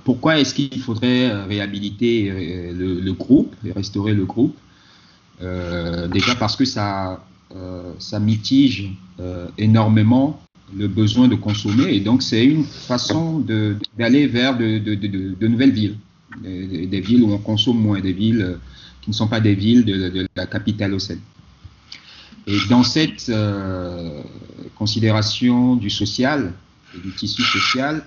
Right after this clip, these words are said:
effectivement, il n'y a pas que, euh, cette sorte, euh, euh, de, comment dire, de, de latéralité et d'échange, euh, entre gens. Il y a aussi, euh, une dimension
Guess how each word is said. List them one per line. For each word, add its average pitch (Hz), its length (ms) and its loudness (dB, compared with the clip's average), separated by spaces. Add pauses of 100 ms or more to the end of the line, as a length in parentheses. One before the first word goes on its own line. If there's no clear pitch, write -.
effectivement, 117 640 -4
il 139 80 2
n'y 110 100 0
a 110 60 -2
pas 151 200 -4
que, 151 200 -6
euh, 101 640 -2 (200)
cette 113 120 -8
sorte, 127 320 -4
euh, 98 260 -6 (800)
euh, 92 580 -6
de, 95 360 0 (600)
comment 104 220 -2
dire, 101 300 -4
de, 92 300 -6
de 104 80 -4
latéralité 104 920 4
et 107 40 6
d'échange, 110 560 -2
euh, 90 400 -6 (100)
entre 101 240 -8
gens. 127 200 2
Il 143 80 6
y 123 60 6
a 120 80 4
aussi, 147 540 0
euh, 101 320 -4
une 110 160 2
dimension 110 640 2